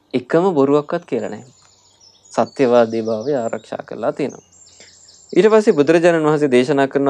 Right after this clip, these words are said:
මේ මග මානවක ආරක්ෂා කරපු ඊළඟ වෘතය, "යාව ජීවං අක්කෝදනෝ අස්සං සචේපිකේ මේ කෝදේ උපජ්ජය කිප්ප මේව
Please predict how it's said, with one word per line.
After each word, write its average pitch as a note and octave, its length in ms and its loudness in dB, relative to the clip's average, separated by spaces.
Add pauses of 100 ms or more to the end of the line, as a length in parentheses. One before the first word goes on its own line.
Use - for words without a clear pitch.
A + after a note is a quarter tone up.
මේ A#2+ 220 0 (720)
මග A#2 340 -2
මානවක C3 540 0
ආරක්ෂා A#2+ 460 2
කරපු A#2+ 240 -2
ඊළඟ B2+ 300 0
වෘතය, A#2+ 300 0 (2000)
"යාව D3+ 440 4
ජීවං D#3 440 4 (120)
අක්කෝදනෝ C#3+ 880 4
අස්සං A2+ 420 -4 (960)
සචේපිකේ D#3+ 760 4 (120)
මේ B2 280 0
කෝදේ A#2+ 520 4 (1000)
උපජ්ජය C3+ 640 2
කිප්ප - 280 -4 (100)
මේව A#2+ 320 2